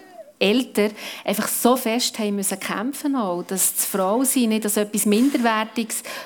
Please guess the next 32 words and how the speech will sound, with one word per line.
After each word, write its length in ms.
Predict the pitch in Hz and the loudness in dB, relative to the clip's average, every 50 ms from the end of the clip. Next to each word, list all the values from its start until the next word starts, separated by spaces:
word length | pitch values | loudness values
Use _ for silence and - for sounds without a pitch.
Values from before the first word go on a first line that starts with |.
| - - | -4 0
dargestellt 560 | - 196 214 247 247 - - 277 262 254 254 | 2 4 4 4 2 0 0 0 0 2 0
wird 160 | 262 262 262 | -2 -2 0
und 100 | 233 220 | 0 0
jetzt 240 | 233 233 233 - - | 0 -2 -2 -4 -4
fühlen 300 | - - 240 233 214 214 | 0 2 4 4 4 2
sie 100 | - 208 | 0 -2
sich 120 | 196 208 196 | -4 -4 -6
fast 260 | - - 214 220 - | -4 -4 -2 0 0
ein 60 | 277 | 0
bisschen 220 | 247 - 247 247 247 | 2 2 2 2 2
bedroht, 640 | 226 208 214 - 208 208 202 202 202 202 202 202 | 0 -2 0 0 2 2 2 2 0 -4 -4 -2
weil 140 | 202 202 190 | 0 0 2
man 140 | 190 196 190 | 2 0 0
jetzt 160 | 190 190 - | -2 -2 -2
plötzlich 260 | - 208 202 - 208 | 0 0 0 -2 -4
das 240 | - - 180 - - - - - - - | -4 -4 -4 -4 -4 -6 -10 -16 -18 -16
Frausein 1080 | - - - 247 220 208 208 220 247 269 269 - - - - - 262 262 262 262 262 - - - - - - | -14 -6 0 2 4 4 4 4 4 2 0 -2 -6 -8 -2 2 2 4 4 4 2 -2 -6 -12 -8 -6 -4
so 180 | 240 - - 247 | 0 2 4 4
in 160 | 233 247 254 247 | 6 6 4 4
Frage 400 | - 233 233 233 226 247 240 - | 2 2 2 2 0 -2 -4 -6
stellt, 440 | - - 269 233 214 202 202 - | -4 -2 -2 -2 -2 -4 -6 -4
oder? 220 | 208 208 208 214 208 | -4 -4 -2 -2 -2
Ja, 100 | 208 208 | -2 -2
gibt's 280 | 208 233 240 - - | -2 -2 -4 -4 -4
denn 100 | - 277 | -4 -2
das 180 | 277 285 269 - | -2 -2 -2 -2
überhaupt, 640 | 277 277 - - - - 294 214 196 - - - - | -2 -4 -6 -8 -2 0 0 2 0 0 -4 -6 -4
oder 120 | 208 208 | -2 -2
ist 120 | 208 202 208 | -2 -2 -2
das 120 | 208 - | -4 -4
irgendein 260 | 214 214 208 202 - | -4 -4 -4 -4 -6
Konstrukt? 800 | - - 214 202 202 - - - 233 214 214 - - - - | -6 -6 -6 -6 -8 -8 -10 -8 -8 -8 -8 -10 -12 -14 -14